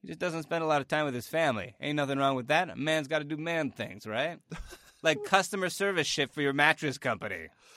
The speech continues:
Speaker 2: Yeah, but also he's like, you know, he's not taking, uh, he-,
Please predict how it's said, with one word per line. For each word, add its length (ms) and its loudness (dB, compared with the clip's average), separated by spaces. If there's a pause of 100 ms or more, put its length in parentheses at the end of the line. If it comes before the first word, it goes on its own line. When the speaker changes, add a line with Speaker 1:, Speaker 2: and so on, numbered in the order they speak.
(460)
Speaker 2:
Yeah, 500 4 (300)
but 180 0
also 280 4
he's 140 -2
like, 460 -2
you 320 -12
know, 200 0
he's 180 -6
not 200 -2 (120)
taking, 680 -4
uh, 140 -12
he-, 400 -12